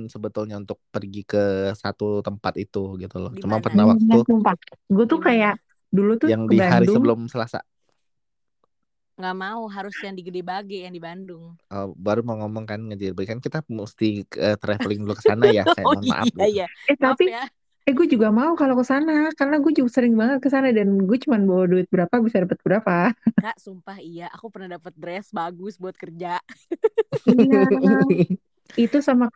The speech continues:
Speaker 3: ke, ke sebelum Selasa juga seru sih.
Speaker 2: Ka-, ka-, katanya ya, kalau kata orang-orang yang sering, yang sering thrifting tuh sekarang di, di si-, di se-, sebelum Selasa.
Speaker 1: <laughs> Ribet banget.
Speaker 2: Banget, anjir. Di sebelum Selasa sekarang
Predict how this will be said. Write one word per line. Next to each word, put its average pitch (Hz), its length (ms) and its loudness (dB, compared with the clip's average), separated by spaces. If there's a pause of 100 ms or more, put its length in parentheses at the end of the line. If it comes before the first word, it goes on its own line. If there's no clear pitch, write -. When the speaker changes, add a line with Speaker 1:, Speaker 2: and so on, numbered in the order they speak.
(140)
Speaker 3:
ke, 233 80 2 (520)
ke 233 80 2 (100)
sebelum 208 360 2 (100)
Selasa 208 280 2 (120)
juga 190 240 2
seru 240 180 0 (140)
sih. 202 160 2 (960)
Speaker 2:
Ka-, 226 180 -12
ka-, - 240 -12
katanya 190 400 -14 (140)
ya, 370 120 -14
kalau 311 180 -10
kata 247 200 -14
orang-orang 202 460 -16
yang 202 120 -20
sering, 185 200 -14 (440)
yang 170 240 -10
sering 180 240 -12
thrifting 190 400 -10
tuh 302 120 -12
sekarang 196 320 -8 (140)
di, 208 300 -10
di 190 60 -10 (320)
si-, 185 340 -6
di 185 320 -6
se-, - 440 -16
sebelum 190 320 -2
Selasa. 190 520 -2 (180)
Speaker 1:
<laughs> 494 420 4
Ribet 196 260 -2
banget. 208 360 -2 (640)
Speaker 2:
Banget, 480 280 -10
anjir. 466 220 -10 (560)
Di 233 60 -12 (100)
sebelum 233 280 -6 (100)
Selasa 233 400 -14
sekarang 587 260 0